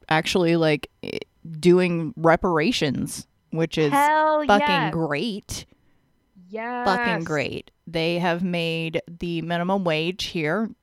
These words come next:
Speaker 1: fifteen dollars an hour.
Speaker 2: Good.
Speaker 1: Um, they are taking money from the police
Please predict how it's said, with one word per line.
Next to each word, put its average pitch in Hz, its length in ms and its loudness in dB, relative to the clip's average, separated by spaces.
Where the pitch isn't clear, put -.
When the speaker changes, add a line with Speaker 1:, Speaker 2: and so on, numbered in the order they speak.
Speaker 1:
fifteen 151 400 -4
dollars 147 360 0
an 160 100 -6
hour. 254 480 -2
Speaker 2:
Good. 214 520 -2
Speaker 1:
Um, 156 640 -6
they 165 260 0
are 175 640 2
taking 220 640 0
money 277 400 2
from 262 460 0
the 269 200 0
police 269 920 -4